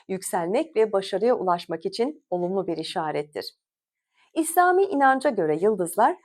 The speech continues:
bazen kişinin imanı ve inancıyla da ilişkilidir. Eğer bir kişi rüyasında yıldızları görmekte ise bu onun imanını güçlendirmeye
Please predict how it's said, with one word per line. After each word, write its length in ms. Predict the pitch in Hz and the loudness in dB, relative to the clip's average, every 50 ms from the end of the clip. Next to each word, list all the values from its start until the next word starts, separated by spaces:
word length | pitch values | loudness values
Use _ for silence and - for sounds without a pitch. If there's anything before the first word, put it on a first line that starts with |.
| _ _ - | _ _ 2
bazen 360 | 294 330 339 277 277 262 247 | 2 2 2 2 0 -2 -2
kişinin 480 | 247 - 240 - - 220 214 202 - - | -4 -6 -8 -6 -4 -4 -4 -4 -4 -6
imanı 640 | 170 165 160 151 147 143 139 156 208 294 359 359 269 | -10 -10 -8 -8 -8 -8 -6 -4 -2 -2 -2 0 0
ve 180 | 240 262 262 - - | 0 0 -2 -4 -4
inancıyla 640 | 220 220 226 220 226 226 220 269 254 196 156 147 | -2 0 0 0 0 -2 -2 -2 -2 -2 -4 -6
da 40 | 156 | -8
ilişkilidir. 800 | - - 151 156 - - - - - - - - - - - - _ _ _ _ _ | -10 -12 -12 -12 -12 -12 -12 -12 -12 -12 -12 -12 -14 -16 -18 -20 _ _ _ _ _
Eğer 300 | 330 370 359 349 339 294 | 0 2 2 2 0 0
bir 200 | 269 285 277 277 | -2 -4 -4 -4
kişi 260 | - 214 202 - 190 175 | -6 -8 -4 -4 -4 -2
rüyasında 640 | 185 185 170 160 165 165 - 185 180 156 156 143 - _ _ _ | 0 2 2 0 0 -2 -6 -8 -6 -6 -6 -8 -8 _ _ _
yıldızları 480 | 208 196 190 185 190 180 - 190 220 294 | -2 -2 0 -2 -6 -2 -2 -2 0 0
görmekte 560 | 262 247 170 147 135 135 139 - - - 131 | 0 -2 -2 -2 -4 -8 -12 -10 -10 -10 -10
ise 300 | 131 - - 320 370 - _ - - - _ _ | -8 -2 -2 -2 -2 -2 _ -20 -20 -20 _ _
bu 160 | 262 339 381 | 2 2 2
onun 480 | 392 - - 247 254 262 311 359 359 - | 2 2 0 0 0 2 2 0 0 -2
imanını 560 | - 220 214 208 202 180 175 165 160 147 147 143 | -2 -4 -2 0 0 0 0 -2 -4 -6 -8 -8
güçlendirmeye 920 | 165 185 - - - 170 151 147 147 143 135 135 139 151 185 233 302 302 | -10 -10 -12 -6 -4 -4 -4 -4 -4 -6 -6 -6 -4 -2 0 0 0 -2